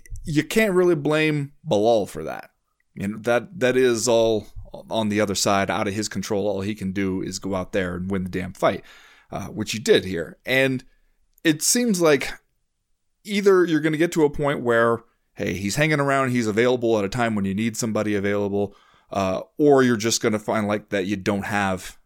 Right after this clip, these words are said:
any much better options at welterweight, and he's gonna, gonna get the title shot that way. I could definitely see, though,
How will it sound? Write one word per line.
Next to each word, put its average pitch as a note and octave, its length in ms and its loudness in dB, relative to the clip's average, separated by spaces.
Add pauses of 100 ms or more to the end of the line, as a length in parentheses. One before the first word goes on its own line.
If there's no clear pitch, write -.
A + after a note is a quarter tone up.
(200)
any F#2+ 340 -6 (580)
much G#2+ 300 -4
better G2 280 0
options F#2+ 580 -2
at G#2 140 -6
welterweight, F#2+ 520 -6
and F#2+ 300 -4
he's A2 160 -8
gonna, G2 160 -4
gonna F#2+ 240 -6
get F2+ 140 -10
the F#2+ 80 -10
title F#2+ 260 -4
shot - 280 -6
that G2+ 240 -2
way. F#2 240 -4 (840)
I C3 100 0
could C3 240 -4 (140)
definitely C#3 400 4
see, C#3 300 0
though, G2+ 420 2